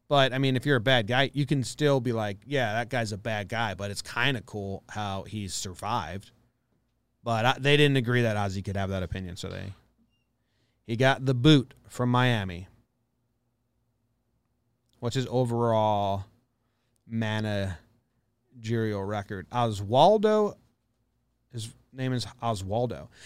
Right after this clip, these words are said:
Now, Ozzie and his kids, they do stuff on La Vida Loca. La Vida Loca. La Vida Baseball. They do stuff on La Vida Baseball, and I love the people over at La Vida Baseball. They're very nice to us.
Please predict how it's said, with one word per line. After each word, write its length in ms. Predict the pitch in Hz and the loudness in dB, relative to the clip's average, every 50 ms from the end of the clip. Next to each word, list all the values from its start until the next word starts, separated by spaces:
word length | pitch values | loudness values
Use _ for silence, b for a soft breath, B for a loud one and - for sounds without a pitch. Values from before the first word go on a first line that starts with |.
| B B B | B B B
Now, 140 | 156 160 139 | 4 4 6
Ozzie 380 | 147 165 196 247 262 254 240 220 | 8 8 8 8 6 6 4 6
and 80 | 202 | 6
his 100 | 185 151 | 4 2
kids, 260 | - - 185 180 147 | 2 2 2 4 6
they 120 | 131 160 165 | 6 6 6
do 160 | 156 180 175 | 6 4 2
stuff 280 | - - 175 156 - - | 4 4 4 4 6 4
on 220 | 147 143 135 127 | 2 2 2 2
La 180 | 127 127 127 127 | 2 2 2 2
Vida 260 | 123 147 143 135 117 | 2 2 2 2 2
Loca. 440 | 117 127 143 139 - 113 90 87 - _ - - _ _ _ _ _ _ _ _ _ _ _ _ _ _ - - - - | 2 2 0 0 0 -4 -6 -8 -10 _ -20 -20 _ _ _ _ _ _ _ _ _ _ _ _ _ _ -20 -20 -16 -10
La 160 | 117 117 123 | -6 -6 -4
Vida 220 | 113 135 131 110 | -2 -2 -4 -4
Loca. 420 | 95 92 98 104 110 107 - - - | -6 -10 -10 -10 -10 -10 -12 -12 -6
La 100 | 104 123 | -4 -2
Vida 220 | 127 151 156 131 110 | 0 2 0 0 0
Baseball. 640 | 92 123 127 147 147 - - 98 90 80 73 - b b b b b | -2 0 2 2 2 0 -2 -4 -6 -6 -8 -10 b b b b b
They 100 | 135 147 | 6 8
do 80 | 180 | 8
stuff 180 | 180 170 196 165 | 8 8 6 6
on 160 | 165 156 147 | 6 6 6
La 80 | 139 131 | 4 4
Vida 160 | 135 139 127 | 4 2 2
Baseball, 380 | 110 123 123 123 - 120 107 107 | 4 2 0 0 0 0 0 2
and 80 | 117 | 4
I 80 | 147 156 | 4 6
love 580 | 131 120 113 120 135 139 127 117 101 101 - | 6 4 4 4 6 6 6 4 2 -4 -10
the 80 | - 104 | -10 -4
people 340 | 123 123 117 - 110 107 110 | -4 -4 -4 -2 -4 -4 -4
over 200 | 107 107 110 107 | -2 -2 -4 -4
at 100 | 80 101 | -4 -4
La 80 | 107 | -6
Vida 200 | 104 120 113 107 | -4 -2 -2 -2
Baseball. 400 | 92 113 113 110 - - 110 104 | -2 -2 -4 -4 -2 -2 -2 -2
They're 80 | 101 98 | -2 -2
very 260 | 107 123 123 113 110 | 0 0 0 0 0
nice 260 | 107 113 117 120 - | -2 -2 -2 -2 -2
to 100 | - 147 | 0 0
us. 220 | 143 147 143 - | 2 2 0 -2